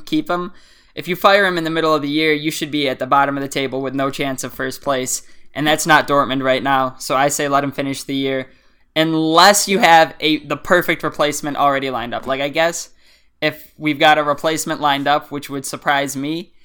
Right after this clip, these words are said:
then we wouldn't have to wait till the end of the year. But I don't, I don't know who would replace Favre, and I don't know who exactly is in the market to replace him right now, since most of the best managers are still employed at their other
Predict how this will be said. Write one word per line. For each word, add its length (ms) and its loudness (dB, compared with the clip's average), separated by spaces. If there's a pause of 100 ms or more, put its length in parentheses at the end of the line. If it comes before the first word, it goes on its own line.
(300)
then 400 -2
we 240 -4
wouldn't 480 -4
have 360 -2
to 100 -6
wait 300 -4
till 120 -8
the 100 -2
end 120 -4
of 60 -6
the 60 -4
year. 260 -2
But 200 -2
I 100 4
don't, 240 -2 (200)
I 80 -8
don't 220 -6
know 200 -6 (100)
who 200 -6
would 240 -8 (100)
replace 360 -6
Favre, 320 -4
and 160 -6
I 60 -4
don't 160 -4
know 280 -6 (300)
who 180 0
exactly 500 0
is 80 -4
in 120 -4
the 60 -4
market 440 0
to 120 -10
replace 400 -4
him 120 -6
right 160 -2
now, 200 -2
since 340 -6
most 460 -2
of 300 -10
the 80 -10
best 320 -4
managers 540 -4
are 120 -4
still 340 -4
employed 440 -4
at 120 -8
their 380 -6
other 480 -6